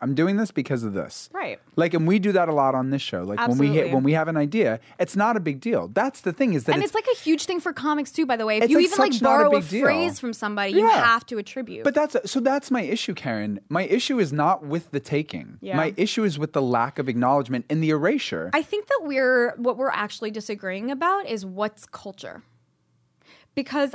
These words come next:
Speaker 2: I agree with you, 'cause you're, like, saying these things, I'm like, "Yeah, but I agree." Like, I agree if you take
Speaker 1: But
Speaker 2: something
Speaker 1: what
Speaker 2: without
Speaker 1: is
Speaker 2: acknowledgement
Speaker 1: culture?
Speaker 2: that it's bad.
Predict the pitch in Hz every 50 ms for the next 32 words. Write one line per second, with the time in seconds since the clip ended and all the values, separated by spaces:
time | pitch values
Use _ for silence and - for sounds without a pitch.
0 | - - 269 311 392 427 - 320 254 220 240 220 247 330 403 415 370 311 - -
1 | 262 254 240 262 254 349 403 339 381 285 - 403 415 415 403 330 370 381 359 311
2 | 302 294 262 269 349 370 359 269 285 285 285 294 294 247 285 294 359 415 359 254
3 | 202 202 - 240 269 285 247 269 311 359 349 339 - 240 - 233 247 240 - -
4 | 247 247 247 233 233 240 254 254 254 254 240 247 247 240 - 254 247 254 247 233
5 | 226 - - 233 233 233 240